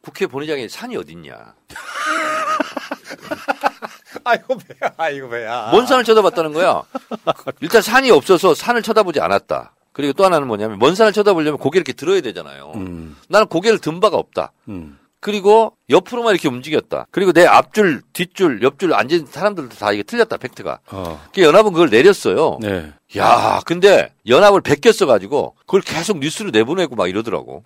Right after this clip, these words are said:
Speaker 2: 우라카이가 있구만.
Speaker 1: 야, 연합은 그래서 고쳤어.
Speaker 2: 어.
Speaker 1: 근데 다른 데 그러면 고친지 안 고친지 확인해야 될 거 아니야. 계속 먼 산 쳐다보는 걸로 나왔어.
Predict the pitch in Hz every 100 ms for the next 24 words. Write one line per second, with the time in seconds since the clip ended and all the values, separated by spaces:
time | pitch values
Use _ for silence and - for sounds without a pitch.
0 | _ 95 113 131 143 127 92 95 98 82
1 | 87 _ _ 78 78 73 73 76 - -
2 | - 139 220 240 214 190 - 175 220 -
3 | 214 104 - 104 104 87 - _ 208 220
4 | 247 262 240 202 202 - _ - 196 -
5 | 233 202 139 147 190 180 151 247 277 220
6 | 139 147 139 175 80 - - 202 214 147
7 | 151 190 196 214 214 196 143 123 110 64
8 | 64 -